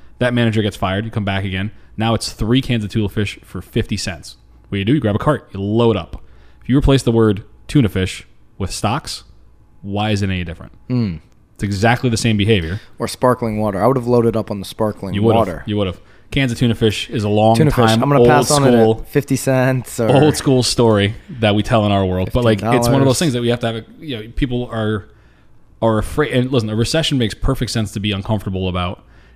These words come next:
Speaker 1: if you are retiring in three to five years and you might get caught in the middle of that. If you don't pay attention,
Speaker 2: Right.
Speaker 1: you can get caught off guard. But the same thing can happen intraday. It's one of those, you know, it, it's, we
Speaker 2: Well
Speaker 1: focus too much on short.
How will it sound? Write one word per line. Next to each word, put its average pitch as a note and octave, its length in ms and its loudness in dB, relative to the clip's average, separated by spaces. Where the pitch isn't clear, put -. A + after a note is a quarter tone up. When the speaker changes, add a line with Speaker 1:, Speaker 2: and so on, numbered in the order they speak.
Speaker 1:
if A#2+ 260 0
you G#2+ 320 -2
are G2 460 -2
retiring A2 580 0
in G2 80 -4
three G#2+ 240 -4
to F#2 60 -6
five F2 280 -4
years C#2+ 420 -16
and F#2+ 160 -6
you G2 80 -2
might G2+ 160 -2
get G2 140 -6
caught G2 240 -6
in F2+ 60 -10
the F#2 60 -6
middle F2 300 -6
of C#2 60 -16
that. B1 260 -18
If G2 160 -10
you A#2+ 160 0
don't C3 160 -2
pay A2+ 160 0
attention, G2+ 500 -4
Speaker 2:
Right. F2+ 200 -8
Speaker 1:
you D3+ 100 -4
can E3 80 0
get E3 100 0
caught E3 160 2
off C#3 120 -2
guard. D3 160 0
But A#2 80 -2
the B2 60 -2
same E3+ 200 0
thing D3+ 160 -2
can C3 120 -2
happen B2+ 420 -2
intraday. A#2+ 840 -2
It's F2 100 -14
one A#2 140 -4
of A2+ 60 -2
those, B2+ 100 -10
you G#2+ 80 -2
know, F2+ 80 -8
it, A#2+ 220 -8
it's, - 340 -4
we C3+ 220 0
Speaker 2:
Well C3+ 100 8
Speaker 1:
focus C3 240 2
too C3+ 220 -2
much A#2 200 -2
on G2 120 -6
short. - 400 -2